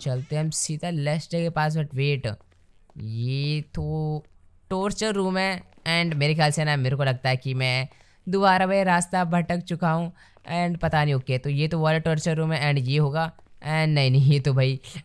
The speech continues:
toilet है, bathroom है and पता नहीं बाकी कौन सा रास्ता, कोई समझ नहीं आ रहा। And ये क्या?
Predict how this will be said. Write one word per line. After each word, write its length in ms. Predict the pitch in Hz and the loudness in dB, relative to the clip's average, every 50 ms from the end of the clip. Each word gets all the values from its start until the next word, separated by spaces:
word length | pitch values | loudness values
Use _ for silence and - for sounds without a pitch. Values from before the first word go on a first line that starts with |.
| _ - | _ 2
toilet 280 | 165 156 160 165 160 | 4 4 4 4 4
है, 60 | 175 165 | 4 4
bathroom 440 | 156 147 151 147 160 151 165 151 | 6 4 4 4 4 4 4 6
है 220 | 180 156 156 151 - - - - - - | 6 4 4 0 -4 -10 -16 -20 -12 -8
and 200 | - 147 147 147 | -4 -4 -2 -2
पता 280 | - 143 135 143 131 135 | -2 -2 0 0 0 0
नहीं 140 | 151 156 147 135 131 | 2 0 0 0 0
बाकी 280 | 151 151 151 - 180 165 | -2 -2 -2 -4 -6 -8
कौन 300 | - - 165 160 165 170 | -6 -6 -4 -4 -4 -2
सा 120 | 175 170 | -2 0
रास्ता, 280 | 160 160 160 156 165 160 | 0 0 0 0 -2 -4
कोई 140 | 156 165 165 | -4 -4 -2
समझ 260 | - 151 139 139 143 | -2 0 0 0 0
नहीं 120 | 147 147 | 0 0
आ 100 | 143 139 | 0 0
रहा। 160 | 139 147 143 - - - - - _ - - | 0 -2 -4 -6 -10 -18 -20 -20 _ -8 -4
And 180 | 139 143 143 143 | -2 -2 0 0
ये 340 | 131 117 120 143 156 156 143 | 0 0 0 0 0 0 0
क्या? 240 | 139 151 147 151 | -2 0 0 0